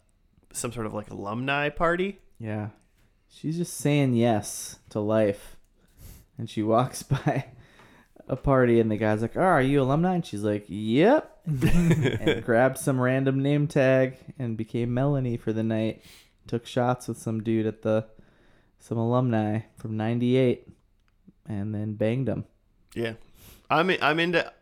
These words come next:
Speaker 1: I'm, I'm into the Elba sections of her, like, just crushing it and having a great time.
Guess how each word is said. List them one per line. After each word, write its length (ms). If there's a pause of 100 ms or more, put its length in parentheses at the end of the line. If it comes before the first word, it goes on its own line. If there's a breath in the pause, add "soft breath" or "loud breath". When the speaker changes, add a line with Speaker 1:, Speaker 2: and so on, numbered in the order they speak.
Speaker 1:
I'm, 220
I'm 320
into 220
the 180
Elba 320
sections 520
of 160
her, 180
like, 180
just 220
crushing 400
it 200
and 120
having 260
a 60
great 260
time. 360